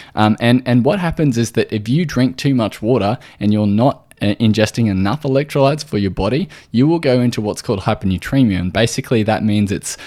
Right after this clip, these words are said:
uh, you have too much water, you've diluted all of the electrolytes in your body, and that can be,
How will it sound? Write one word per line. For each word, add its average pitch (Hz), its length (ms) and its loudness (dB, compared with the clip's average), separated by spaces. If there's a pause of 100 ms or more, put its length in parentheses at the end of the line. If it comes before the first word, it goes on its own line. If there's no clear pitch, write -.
(180)
uh, 95 60 0
you 92 160 0
have 95 140 0
too - 140 0
much 127 220 0
water, 110 200 0
you've 101 200 -2
diluted 110 500 2
all 117 180 2
of 107 100 -2
the 107 100 -6
electrolytes 101 560 -4
in 92 80 0
your 90 80 -2
body, 95 360 -2
and 92 260 -2
that - 300 -4
can 120 220 0
be, 92 260 0